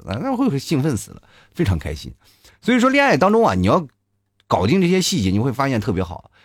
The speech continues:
你知道为什么在生活当中你斗不过你的男闺蜜啊？就是不是你的男闺蜜，是她的男闺蜜，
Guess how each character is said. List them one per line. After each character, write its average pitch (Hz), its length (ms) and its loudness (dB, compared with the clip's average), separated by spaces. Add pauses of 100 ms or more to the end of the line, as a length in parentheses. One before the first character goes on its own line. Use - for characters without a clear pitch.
(100)
你 123 80 0
知 170 60 4
道 254 80 6
为 277 140 0
什 185 120 2
么 180 80 0
在 196 100 2
生 185 180 0
活 175 120 2
当 165 160 0
中 170 120 2
你 101 120 0
斗 190 180 2
不 160 140 -2
过 165 100 2
你 101 80 2
的 80 60 -4
男 85 200 0
闺 117 160 -2
蜜 131 220 -4 (200)
啊？ 87 220 -4 (200)
就 175 120 -4
是 160 220 0 (220)
不 104 80 0
是 151 200 2
你 92 200 -2
的 92 100 -6
男 101 140 0
闺 85 80 -2
蜜， 76 80 -6
是 113 120 -10
她 185 220 0
的 175 60 0
男 90 180 0
闺 80 140 -6
蜜， 80 200 -10